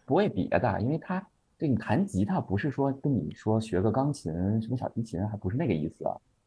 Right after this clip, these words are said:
那个可能更多是从小就说我为了考个级什么的。弹吉他更多的时候就是上中学阶段，好像突然一下就变得特别文艺，然后完了之后学一学啊，然后其实也不，弹得也不好，但是就会弹点什么小流行歌曲啊，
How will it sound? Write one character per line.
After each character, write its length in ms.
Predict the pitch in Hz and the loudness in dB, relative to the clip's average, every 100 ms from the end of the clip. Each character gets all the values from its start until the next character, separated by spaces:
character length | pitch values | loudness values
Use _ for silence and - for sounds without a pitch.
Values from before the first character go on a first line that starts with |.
| _ | _
那 160 | 294 | 0
个 80 | 254 | 0
可 160 | - 87 | 0 0
能 140 | 85 | 0
更 120 | 113 107 | 2 4
多 120 | 107 | 4
是 80 | 104 | 2
从 220 | - 101 | 0 0
小 220 | 107 - | 2 0
就 80 | 87 | 0
说 120 | 101 | 0
我 60 | 85 | 2
为 100 | 92 | 2
了 60 | |
考 180 | 95 - 117 | 0 -4 -6
个 100 | 80 | -6
级 300 | - 87 147 | -2 0 0
什 100 | 110 | -2
么 60 | - | -6
的。 160 | - - _ _ _ _ - | -8 -8 _ _ _ _ -2
弹 140 | 214 | 0
吉 140 | 214 | 2
他 80 | 196 | 0
更 160 | 220 175 | 0 0
多 80 | 165 | 0
的 80 | |
时 100 | 160 | 0
候 80 | 120 | 0
就 100 | 185 | 2
是 80 | 180 | 0
上 200 | 180 143 | 0 0
中 180 | 180 220 | 2 2
学 160 | 95 | 2
阶 140 | 87 90 | 2 4
段， 280 | 101 85 78 _ - _ _ | 4 4 0 _ -20 _ _
好 80 | 95 | 2
像 160 | 110 | 2
突 180 | 107 - | 2 4
然 160 | 147 107 | 4 6
一 60 | |
下 100 | 101 | 4
就 80 | 107 | 4
变 100 | 113 | 4
得 80 | 110 | 2
特 80 | 123 | 4
别 120 | 127 | 2
文 360 | 104 87 90 113 | 4 2 4 4
艺， 260 | 165 131 85 - - _ - | 4 4 2 0 -6 _ 0
然 140 | 92 | 4
后 100 | 101 | 6
完 140 | 90 | 6
了 40 | 92 | 6
之 100 | 101 | 4
后 80 | 101 | 2
学 400 | - - 85 98 | 2 -2 2 4
一 80 | 113 | 4
学 320 | - 80 80 | 0 -2 0
啊， 260 | 82 80 - _ - | 0 0 -2 _ 0
然 120 | 87 | 2
后 60 | |
其 140 | 98 107 | 4 4
实 80 | 113 | 4
也 80 | |
不， 180 | 78 - | 2 -4
弹 220 | 73 - | -8 0
得 80 | 104 | 2
也 40 | 113 | 2
不 80 | |
好， 300 | 120 - - 113 | 0 -2 -2 2
但 80 | |
是 60 | 110 | 4
就 80 | 110 | 4
会 100 | 110 | 2
弹 240 | 110 85 | 2 2
点 200 | 104 78 | 4 4
什 120 | 76 | 2
么 220 | 82 90 - _ - | 0 0 -2 _ -2
小 140 | 85 | 0
流 120 | 85 | 4
行 160 | 98 110 | 4 6
歌 140 | 107 | 6
曲 280 | 110 - 85 - | 4 0 -6 -2
啊， 240 | 85 80 | 0 0